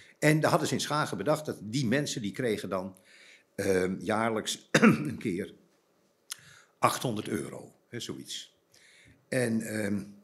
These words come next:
ja, wat konden ze dan doen? Dan konden ze alles mee doen wat ze wilden. Nou, terecht, dat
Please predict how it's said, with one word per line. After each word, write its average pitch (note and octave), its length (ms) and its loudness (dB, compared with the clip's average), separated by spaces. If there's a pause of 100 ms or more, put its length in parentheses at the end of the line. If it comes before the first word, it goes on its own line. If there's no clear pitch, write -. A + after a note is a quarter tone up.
(200)
ja, B2 120 2
wat D3+ 140 0
konden D3+ 180 0
ze - 80 0
dan A2 140 0
doen? E3+ 140 2
Dan D#3 80 -2
konden D3 200 -4
ze C3+ 80 -4
alles C#3+ 220 -2
mee G#2+ 120 -2
doen A2+ 140 -2
wat E2 120 -6
ze - 80 -8
wilden. C#3 440 -2
Nou, G2+ 220 -8
terecht, F2 360 -12
dat - 220 -18